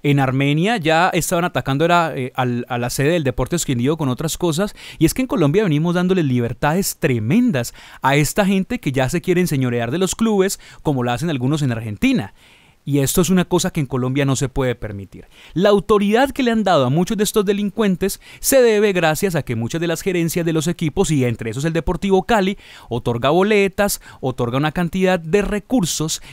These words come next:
y esto incluso lo digo con conocimiento de causa en una entrevista que una vez le hice a alguien de la gerencia del Deportivo Cali que me habló de esto. Y cinco minutos después me llamó a decirme que por favor no sacara la entrevista al aire.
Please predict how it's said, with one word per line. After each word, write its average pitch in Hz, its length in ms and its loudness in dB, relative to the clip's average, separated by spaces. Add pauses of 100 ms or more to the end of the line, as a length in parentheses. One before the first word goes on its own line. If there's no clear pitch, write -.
y 143 120 2
esto 139 180 0
incluso 196 420 2
lo 139 160 4
digo 160 320 0
con 156 140 -2
conocimiento 123 580 0
de 151 100 -2
causa 139 280 -4
en - 40 -4
una 165 60 -4
entrevista 127 460 -4
que - 100 -8
una 143 220 -2
vez 143 100 0
le 117 160 -2
hice 131 340 -2
a 123 220 0
alguien 165 300 -4
de 170 80 -4
la 135 80 -4
gerencia 120 400 -4
del 139 80 -8
Deportivo 120 480 -8
Cali 170 240 -6
que 131 120 -6
me 110 120 -4
habló 117 260 0
de 135 160 2
esto. - 260 -10 (320)
Y 147 120 -4
cinco 277 340 2
minutos 220 300 0
después 208 320 0
me 208 140 0
llamó 139 280 0
a 170 40 0
decirme 214 360 -2
que 156 120 -6
por 131 180 -2
favor 131 240 0
no 160 80 -2
sacara 156 260 -6
la 143 60 -4
entrevista 113 460 -6
al 135 80 0
aire. 117 300 -2